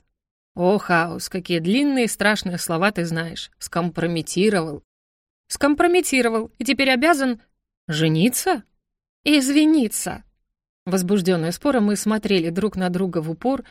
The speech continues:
секунду, две, три, затем Карвин картинным жестом поднес ладонь ко лбу, видимо, изображая глубокое раскаяние. "О, простите, простите меня, дорогая мисс,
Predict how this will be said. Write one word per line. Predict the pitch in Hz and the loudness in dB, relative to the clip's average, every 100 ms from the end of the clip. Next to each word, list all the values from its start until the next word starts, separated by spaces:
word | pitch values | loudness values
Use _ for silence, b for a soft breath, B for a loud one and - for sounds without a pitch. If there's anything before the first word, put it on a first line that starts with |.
| b b | b b
секунду, | - 180 240 262 185 | -4 -2 0 0 0
две, | 160 180 247 | 0 2 2
три, | - 196 254 226 b _ | 0 0 0 -2 b _
затем | 190 240 269 240 | 0 2 2 0
Карвин | 254 269 226 202 | 0 0 0 -2
картинным | - 214 - 233 220 208 | 0 -2 0 0 0 0
жестом | 208 247 - 202 | 0 -2 0 0
поднес | 196 196 220 240 | 0 0 0 -2
ладонь | 185 208 202 226 | -2 -2 0 -2
ко | 202 247 | 0 0
лбу, | 247 220 156 _ | 0 -2 -6 _
видимо, | 262 247 240 226 220 | 0 2 2 2 0
изображая | 240 233 226 240 240 240 | 0 2 2 2 0 -2
глубокое | 196 214 208 277 233 | 0 -2 -2 -2 -2
раскаяние. | 196 - 180 156 151 - _ _ _ | -2 -4 -8 -8 -10 -16 _ _ _
"О, | 165 165 | -2 -2
простите, | 160 151 143 - 180 202 - 147 | -2 -4 -6 -2 0 0 -2 -10
простите | - - - 226 226 202 | -10 -12 -6 -4 -2 -2
меня, | 190 175 | -2 -2
дорогая | 175 175 185 185 | -2 -2 0 0
мисс, | 202 220 - | 0 -2 -4